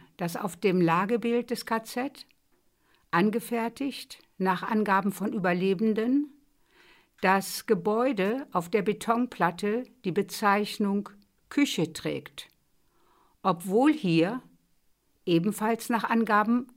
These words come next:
Überlebender, Leichen aufbewahrt wurden? Wie kann das sein, dass der kilometerlange Bahndamm für die Helmetalbahn überwiegend per Handarbeit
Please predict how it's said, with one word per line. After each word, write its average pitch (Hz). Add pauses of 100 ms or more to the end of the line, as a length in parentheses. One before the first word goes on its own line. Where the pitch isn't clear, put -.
Überlebender, 226 (520)
Leichen 233
aufbewahrt 160
wurden? 143 (2500)
Wie 226
kann 269
das 247
sein, 233 (340)
dass 202
der 196
kilometerlange 220
Bahndamm 185 (220)
für -
die 190
Helmetalbahn 160 (460)
überwiegend 220 (100)
per 190
Handarbeit 214